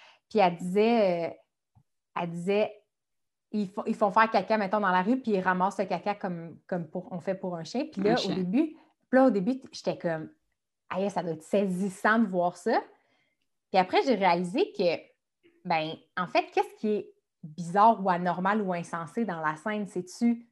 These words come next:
Speaker 1: faire ses besoins en squattant, qui est la position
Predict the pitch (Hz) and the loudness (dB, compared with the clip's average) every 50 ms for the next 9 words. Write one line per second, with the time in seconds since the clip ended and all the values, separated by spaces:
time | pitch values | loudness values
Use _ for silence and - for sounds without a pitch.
0 | _ _ - - 185 175 180 - - - 185 170 165 175 170 165 170 185 185 190 | _ _ 0 2 2 2 2 -4 -6 -4 -4 -2 -2 -4 -4 -2 -2 -2 0 0
1 | 196 202 214 226 226 - _ _ _ _ 180 180 175 - - 190 175 165 208 214 | 0 0 0 -2 -4 -8 _ _ _ _ -4 -4 -4 0 0 0 2 2 0 -2
2 | 208 - - 190 185 185 - 190 180 180 185 214 - - 208 190 185 - - 202 | -2 -2 -2 -2 -2 -2 0 0 2 2 2 2 0 -2 -4 -4 -4 -6 -4 -4
3 | 190 196 202 | -2 -2 -4